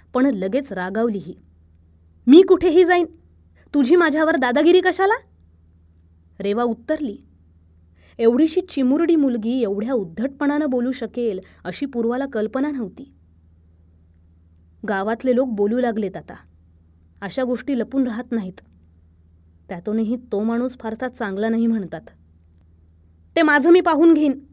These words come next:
लग्न मी करणार आहे, दुसरं कोणी तर करणार नाहीये ना?" ताड ताड पावलं टाकीत रेवा निघून गेली. संध्याकाळी अचानक पूर्वाला जाणवलं,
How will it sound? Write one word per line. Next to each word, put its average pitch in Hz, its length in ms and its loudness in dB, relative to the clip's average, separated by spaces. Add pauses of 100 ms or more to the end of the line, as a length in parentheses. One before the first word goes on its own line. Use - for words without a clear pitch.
(400)
लग्न 294 260 6
मी 330 240 8
करणार 320 340 2
आहे, 247 320 -4 (280)
दुसरं 285 280 0
कोणी 339 260 6
तर 349 60 4
करणार 320 340 4
नाहीये 277 260 4
ना?" 285 100 4 (1700)
ताड 220 280 -2
ताड 262 340 -2
पावलं 254 380 0
टाकीत 247 460 -6
रेवा 220 220 -2
निघून 226 340 -2
गेली. 262 240 -4 (2500)
संध्याकाळी 381 500 2
अचानक 311 440 0
पूर्वाला 277 460 -2
जाणवलं, 208 480 -6